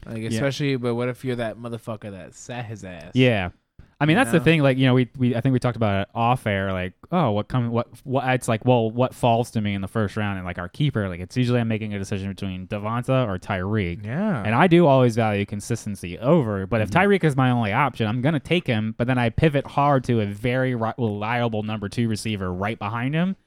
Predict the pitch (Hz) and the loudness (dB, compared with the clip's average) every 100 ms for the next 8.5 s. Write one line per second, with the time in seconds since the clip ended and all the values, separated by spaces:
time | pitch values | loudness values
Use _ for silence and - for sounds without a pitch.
0 | _ - 147 - 180 226 233 165 - 160 | _ 2 4 4 4 4 4 2 2 2
1 | 135 139 185 151 139 135 127 156 127 90 | 6 4 4 2 0 0 0 -2 -2 -6
2 | 85 90 92 101 110 107 - 131 123 123 | -6 -6 -4 -2 -2 -4 -8 -12 -10 -10
3 | - - - 127 277 139 - 196 196 214 | -2 0 0 4 4 4 4 2 4 0
4 | 202 202 196 196 175 - 180 175 175 139 | 0 0 0 0 -2 0 -2 0 -2 0
5 | 147 220 214 240 220 185 196 233 285 - | 2 4 4 4 4 2 2 0 -2 -8
6 | _ _ _ _ _ 123 156 180 202 190 | _ _ _ _ _ -2 0 2 2 2
7 | 214 202 226 254 220 160 143 139 147 139 | 0 0 0 0 -2 -4 0 2 2 0
8 | 131 - 160 113 | -4 -2 -2 -2